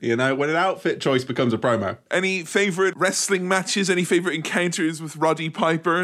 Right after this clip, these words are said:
Speaker 2: uh, you've seen over the years?
Speaker 1: Uh, <laughs>
Speaker 2: 'Cause I'll be honest, folks, Sam's wrestling fandom is, at best, a complete fucking mystery to me in terms of what
Speaker 1: Well
Speaker 2: you do and don't actually know or like. So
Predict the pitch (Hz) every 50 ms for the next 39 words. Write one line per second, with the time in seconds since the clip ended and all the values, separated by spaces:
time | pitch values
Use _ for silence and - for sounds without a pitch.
0 | 170 170 151 135 135 131 131 131 131 - 151 135 - 156 151 151 151 147 147 139
1 | 143 143 151 160 165 165 233 269 214 - - - - - - - 151 160 160 160
2 | 165 147 127 123 123 123 - 427 453 - - - - - - - - - - -
3 | - _ _ _ _ _ _ _ _ _ _ _ _ _ _ _ _ - - -
4 | - 175 175 - - - 196 - 269 285 - 262 262 220 220 233 240 233 196 -
5 | - 180 151 139 131 127 - - - - - _ _ _ _ - - - - 214
6 | 233 269 285 294 285 247 196 175 214 214 311 - - 214 196 175 156 - 180 156
7 | 151 147 143 143 135 131 131 - - 156 165 156 139 135 135 - - 147 - -
8 | 156 - 180 175 180 - - - - - - - - 160 139 - - - 175 165
9 | 151 147 - - 151 - 156 139 143 156 151 - - - 139 120 120 - - 123
10 | 117 113 113 - 139 127 117 127 135 220 247 226 190 160 139 147 147 139 127 113
11 | 139 135 135 110 113 131 135 - - - 127 117 120 135 135 123 113 113 117 135
12 | 139 135 107 98 92 87 - - - 135 117 107 98